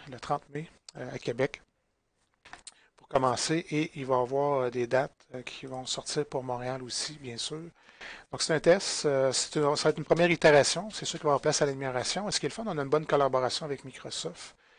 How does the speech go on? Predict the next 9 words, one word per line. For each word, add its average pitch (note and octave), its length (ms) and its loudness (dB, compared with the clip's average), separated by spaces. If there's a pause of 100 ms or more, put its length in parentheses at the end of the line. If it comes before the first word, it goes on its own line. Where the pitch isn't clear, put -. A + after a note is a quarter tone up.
(360)
Donc, B2 140 -10
j'ai C3 120 -8
parlé B2+ 380 -4
plusieurs C3+ 380 -2
fois, D3 380 -4 (140)
euh, C3 220 -8
déjà B2+ 320 -2
avec B2+ 280 -6
eux. D#3 100 -12